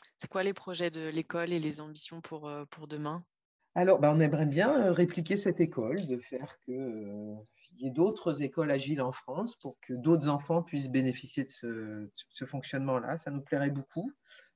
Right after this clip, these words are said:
Speaker 2: Euh, on a régulièrement des nouvelles idées. Là, on va probablement créer une école agile junior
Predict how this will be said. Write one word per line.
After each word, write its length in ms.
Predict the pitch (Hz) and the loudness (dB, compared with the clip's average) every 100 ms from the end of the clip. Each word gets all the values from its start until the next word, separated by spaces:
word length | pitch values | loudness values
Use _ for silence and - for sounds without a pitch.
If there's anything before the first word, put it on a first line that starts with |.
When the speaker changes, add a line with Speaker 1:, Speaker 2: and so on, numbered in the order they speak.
| _ | _
Speaker 2:
Euh, 500 | 139 135 131 127 123 123 | 0 2 2 2 2 0
on 120 | 123 | -2
a 60 | 127 | -2
régulièrement 640 | 147 135 135 131 139 160 | -2 0 0 0 2 2
des 120 | 151 | 2
nouvelles 280 | 139 139 127 | 2 0 -2
idées. 180 | 135 226 | -4 2
Là, 140 | 196 | 6
on 40 | 165 | 8
va 140 | 165 | 8
probablement 460 | 156 170 170 175 180 | 6 4 6 4 4
créer 240 | - 175 | 2 2
une 160 | 180 160 | 4 2
école 300 | 156 170 160 | 6 8 8
agile 280 | 147 170 | 6 4
junior 720 | 156 170 180 175 180 190 - | 2 2 4 6 6 4 -2